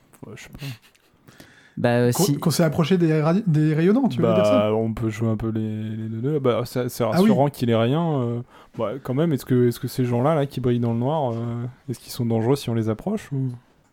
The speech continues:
Speaker 2: Oh, non, ils, euh, alors oui, ils émettent un petit peu de radiation,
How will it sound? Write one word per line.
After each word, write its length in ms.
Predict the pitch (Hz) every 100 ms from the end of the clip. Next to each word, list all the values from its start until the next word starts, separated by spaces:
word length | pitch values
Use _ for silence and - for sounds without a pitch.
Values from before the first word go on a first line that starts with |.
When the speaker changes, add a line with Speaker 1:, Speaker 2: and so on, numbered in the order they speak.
| _ -
Speaker 2:
Oh, 800 | 185 143 147 143 139 135 131 131
non, 560 | 131 127 120 135 185
ils, 400 | 160 123 120 113
euh, 240 | 117 117 117
alors 340 | 117 110 104
oui, 280 | 104 127 170 151
ils 140 | 113 107
émettent 300 | 117 123 123
un 80 | 120
petit 180 | 117 120
peu 200 | 135 135
de 280 | 127 123
radiation, 640 | 123 127 123 139 - 190